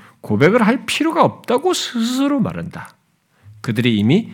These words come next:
하나님의 백성이기 때문이라는 것이다. "나는 하나님 백성이니까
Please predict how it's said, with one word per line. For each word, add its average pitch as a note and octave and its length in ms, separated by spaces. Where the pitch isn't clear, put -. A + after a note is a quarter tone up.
하나님의 C#3 640
백성이기 E3 760
때문이라는 D3+ 600
것이다. - 420
"나는 B2+ 260
하나님 D3+ 300
백성이니까 B2 960